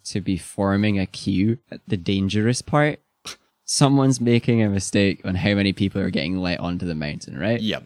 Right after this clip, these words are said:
Speaker 2: yeah.
Speaker 1: At different points. Like, so you can get passes, like, you go to different levels, right? So if, if, if, if they've been handing out this many to people to get to the peak, then it is totally the fault of the, of people who are organizing this.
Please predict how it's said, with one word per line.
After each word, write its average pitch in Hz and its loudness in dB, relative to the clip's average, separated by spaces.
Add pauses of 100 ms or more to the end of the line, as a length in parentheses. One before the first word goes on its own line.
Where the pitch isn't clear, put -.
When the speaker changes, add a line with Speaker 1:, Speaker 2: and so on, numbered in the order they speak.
Speaker 2:
yeah. 92 -8
Speaker 1:
At 98 -4
different 87 -8
points. - -12
Like, 123 0
so 147 0
you 156 4
can 156 2
get 180 4
passes, 113 2
like, 101 -2
you 98 -2
go 98 -2
to 95 -2
different - -6
levels, 64 -10
right? 92 -6 (720)
So 120 0
if, 120 0
if, 131 0
if, 127 -6
if 143 2
they've 147 0
been 147 4
handing 127 4
out 107 2 (200)
this 113 2
many 107 2 (680)
to 107 -4
people 117 2
to 110 -2
get 107 -2
to 104 -8
the 101 -4
peak, - -6
then 110 -2
it 101 -4
is 98 -4
totally 113 -2
the 95 -4
fault 95 -4
of 90 -12
the, 92 -4
of - -10
people 92 -4
who 90 -4
are 90 -2
organizing 76 -8
this. - -18